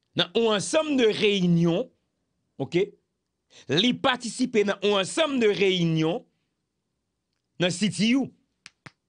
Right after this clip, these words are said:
Avèk Pastè Christian Emmanuel Sanon,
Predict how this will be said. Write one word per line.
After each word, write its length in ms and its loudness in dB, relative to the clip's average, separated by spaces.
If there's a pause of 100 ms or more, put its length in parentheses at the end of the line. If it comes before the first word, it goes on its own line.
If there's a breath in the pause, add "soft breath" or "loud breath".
(500)
Avèk 460 -2 (260)
Pastè 380 -2
Christian 320 0
Emmanuel 340 0
Sanon, 300 -2